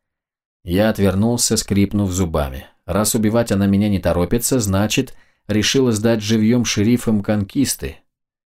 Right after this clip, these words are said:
А это, судя по растущей, как на дрожжах, награде за мою поимку, выльется для меня в несколько недель прозябания на рудниках.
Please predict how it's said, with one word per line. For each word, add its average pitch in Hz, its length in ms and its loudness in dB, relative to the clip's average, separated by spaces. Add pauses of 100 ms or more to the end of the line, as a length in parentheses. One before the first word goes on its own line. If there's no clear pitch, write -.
(240)
А 82 140 -2
это, 117 220 0
судя 139 280 0
по 139 120 2
растущей, 127 580 0
как 120 220 -2
на 117 120 0
дрожжах, 113 500 0
награде 107 420 0
за 104 160 0
мою 104 220 0
поимку, 104 580 0 (300)
выльется 135 720 2
для 117 160 2
меня 113 320 2
в 104 100 -2
несколько 120 560 0
недель 110 380 2
прозябания 90 720 0
на 80 100 -2
рудниках. 73 640 -8